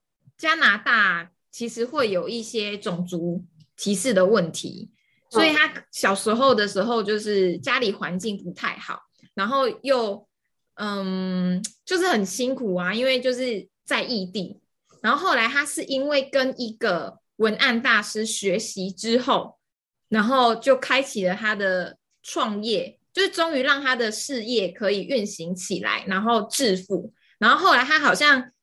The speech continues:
Speaker 1: 我记得我之前听过他的故事，他后来财富自由致富之后，他就想说很多人不是财富自由之后想要去做自己的事情啊，然后不要，不要经营事业啊之类的，因为他已经有自动的系统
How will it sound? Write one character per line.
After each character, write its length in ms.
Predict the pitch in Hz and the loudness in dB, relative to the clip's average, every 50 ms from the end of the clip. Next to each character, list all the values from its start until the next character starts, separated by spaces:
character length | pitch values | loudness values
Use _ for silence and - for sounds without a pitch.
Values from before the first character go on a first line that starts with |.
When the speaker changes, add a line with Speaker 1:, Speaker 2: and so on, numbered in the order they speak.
| _ _ | _ _
Speaker 1:
我 100 | - 220 | 0 0
记 160 | 220 226 415 | 2 2 4
得 100 | 403 277 | 4 6
我 80 | 226 202 | 6 4
之 60 | 208 | 4
前 260 | 320 311 254 226 220 | 2 2 2 2 0
听 160 | 226 302 277 277 | -2 -2 -2 0
过 100 | 294 285 | 0 0
他 220 | 277 269 254 220 | 0 0 0 -2
的 60 | 220 - | -4 -4
故 180 | 285 269 220 202 | -4 -2 -2 -2
事， 400 | 214 - - 226 185 - - - _ _ _ | -6 -6 -2 -2 -2 -2 -4 -8 _ _ _
他 120 | - 339 349 | 0 2 4
后 140 | 381 370 | 4 4
来 220 | 311 262 226 214 214 | 4 4 4 2 0
财 200 | - - 233 214 | -2 -2 -2 -2
富 200 | 233 302 302 277 | 0 -2 -4 -4
自 260 | 277 - 294 269 214 | -4 -2 -2 -2 0
由 240 | 190 185 180 180 180 | 2 0 0 0 0
致 240 | 180 - 294 269 247 | -2 -2 -2 -2 -2
富 220 | 247 285 269 226 | 0 -2 -2 -2
之 260 | 220 - 226 240 233 | -2 -4 -4 -4 -2
后， 380 | 240 247 254 196 170 - - _ _ _ _ _ - | 0 0 0 0 0 -4 -8 _ _ _ _ _ 0
他 100 | 311 285 | 2 2
就 100 | 320 339 | 4 2
想 220 | 320 294 220 196 | 2 2 0 2
说 140 | 208 262 285 | 2 2 2
很 120 | 269 190 | 2 2
多 140 | 185 247 262 | 2 2 0
人 140 | 233 208 190 | 0 0 -2
不 100 | 185 208 | -4 -4
是 100 | 233 240 | -4 -6
财 160 | 240 233 190 | -6 -6 -6
富 140 | 202 233 233 | -4 -4 -4
自 180 | - 214 240 | -4 -2 2
由 140 | 226 190 180 180 | 4 4 4 4
之 160 | 175 190 202 | 2 0 0
后 140 | 208 220 214 | 0 0 -2
想 180 | 208 - 156 160 | -4 -6 -6 -6
要 40 | 170 | -6
去 140 | 180 220 202 | -4 -4 -4
做 480 | 175 233 226 202 185 180 180 - _ _ _ _ _ _ _ _ _ _ _ _ _ _ _ _ _ | 2 4 6 8 8 6 4 -2 _ _ _ _ _ _ _ _ _ _ _ _ _ _ _ _ _
自 160 | - 277 285 | -4 -2 -2
己 160 | 226 233 202 180 | -2 0 2 2
的 100 | 180 185 | 2 2
事 220 | 185 - 285 262 | 2 2 0 0
情 320 | 220 - - 190 175 175 | 0 0 -4 -4 -2 -2
啊， 260 | 180 180 175 175 180 180 | -2 -2 -2 -2 -2 -2
然 140 | 180 180 | -2 -2
后 140 | 202 233 233 | -2 -4 -4
不 100 | - 196 | -2 -2
要， 460 | 196 196 208 214 208 208 202 214 - _ _ _ _ _ _ | -2 -2 0 0 0 0 -2 -4 -8 _ _ _ _ _ _
不 60 | - | -2
要 220 | 202 208 208 220 220 | 0 0 0 0 -2
经 260 | 220 226 226 214 208 | -4 -4 -2 -2 -2
营 140 | 196 185 190 | -2 -4 -6
事 260 | 185 - 233 208 202 | -6 -6 -6 -6 0
业 240 | 214 214 196 190 185 | 0 2 2 2 0
啊 320 | 180 165 165 165 170 165 | 0 -2 -2 -2 -4 -4
之 180 | 175 - 190 196 | -4 -4 -2 0
类 160 | 190 175 170 | 2 2 0
的， 140 | 175 180 196 | 0 0 0
因 100 | 226 254 | 2 0
为 60 | 277 | 2
他 120 | 285 269 226 | 2 0 0
已 80 | 196 | 0
经 140 | 180 220 226 | -2 -2 -2
有 140 | 208 180 156 | -2 -2 -4
自 220 | - - - 226 190 | -4 -10 -10 -10 -4
动 220 | 180 233 202 190 | -4 -2 -2 0
的 80 | 175 180 | -2 -2
系 260 | 175 - 226 196 175 | -2 -2 -6 -6 -6
统 160 | 180 - - | -8 -10 -16